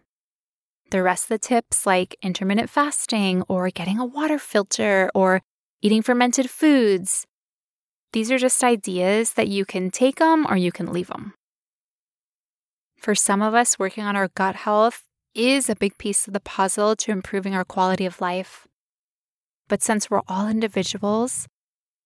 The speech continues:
other people may find that their time and energy and money is better spent addressing their healing in another way, like doing pelvic floor therapy or going on hormone replacement therapy, et cetera.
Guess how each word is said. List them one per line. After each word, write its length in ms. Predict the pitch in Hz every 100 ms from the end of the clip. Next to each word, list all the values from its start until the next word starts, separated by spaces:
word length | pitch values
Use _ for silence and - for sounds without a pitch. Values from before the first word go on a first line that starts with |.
| _ _
other 220 | 202 214
people 320 | 240 254 233 247
may 160 | 233
find 400 | 226 - 190 208
that 160 | 220 -
their 180 | 196 180
time 600 | - - 202 214 214 208
and 120 | 180
energy 340 | 202 208 190 208
and 160 | 185
money 340 | 180 185 196 208
is 160 | -
better 300 | - 180 220
spent 400 | 220 - 226 208 -
addressing 520 | 202 196 190 - 254
their 220 | 233 190
healing 460 | 180 190 185 196 233
in 80 | 208
another 340 | 180 185 180
way, 400 | 170 180 - - _ _ _ _ _
like 260 | 190 180 175 -
doing 260 | - 185
pelvic 300 | 190 202 196
floor 300 | - 254 269
therapy 720 | 277 226 190 180 - 185 180 -
or 260 | 190 180 175
going 360 | 196 185 190
on 140 | 202 202
hormone 340 | 190 185 190
replacement 560 | 202 - 226 - 196 190
therapy, 540 | 175 175 - 175 190
et 140 | 202 -
cetera. 460 | 196 190 196 220